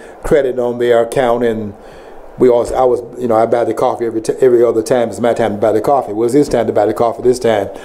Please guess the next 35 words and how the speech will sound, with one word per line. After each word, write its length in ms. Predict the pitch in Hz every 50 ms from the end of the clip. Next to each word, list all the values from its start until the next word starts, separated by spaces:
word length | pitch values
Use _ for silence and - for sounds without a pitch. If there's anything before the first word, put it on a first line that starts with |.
| - - - - -
so 140 | - - 175
I 60 | 170
was 100 | 180 175
not 160 | 185 196 196 180
gonna 140 | 175 170 170
miss 200 | 175 165 160 160
that. 280 | 175 160 143 123 113
I 100 | 120 127 147
had 100 | 160 156
to 60 | 147
go 120 | 139 135 -
to, 140 | - - - - - -
<laughs> 140 | - - -
I 40 | 165
had 160 | 165 247 196
to 60 | 165
go 80 | 165 190
get 160 | 180 156 160
my 140 | 156 135 120
coffee. 460 | 120 - 160 160 151 139 - 104 98 - - - - - - - - - - - - - - - - -
But 220 | 151 170 175 175
I, 200 | 175 180 175 170 170
I 160 | - 165 170
was 100 | 165 165
sitting 220 | - - 262 240 202
at, 160 | 180 175 -
I 120 | 160 165
was 120 | 156 156 156
sit-, 160 | 254 262 220
we 100 | 185 180
were 40 | 175
sitting 240 | - 262 254 214 185
at 80 | -
the 60 | 139
table, 520 | 135 - 123 - - - 107 101 - -